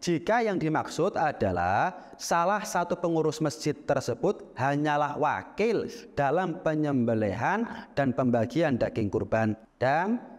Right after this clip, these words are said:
proses penyembelihan kurban tidak boleh dilaksanakan di halaman yang status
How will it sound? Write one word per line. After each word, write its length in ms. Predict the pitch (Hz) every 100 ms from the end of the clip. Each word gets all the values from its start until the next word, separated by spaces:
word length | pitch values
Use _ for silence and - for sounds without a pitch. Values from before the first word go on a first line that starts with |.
| - -
proses 400 | 147 127 202 202
penyembelihan 720 | - 160 151 139 131 135 127
kurban 480 | 123 131 127 104 104 -
tidak 480 | 175 131 - 123 -
boleh 480 | 107 101 80 -
dilaksanakan 1200 | - 135 135 127 127 131 151 175 - 180 185 196 190 -
di 400 | 165 208 170 - - -
halaman 800 | - 135 147 147 131 143 139 107 - - - -
yang 240 | 123 143 120
status 720 | - - - 202 214 233 -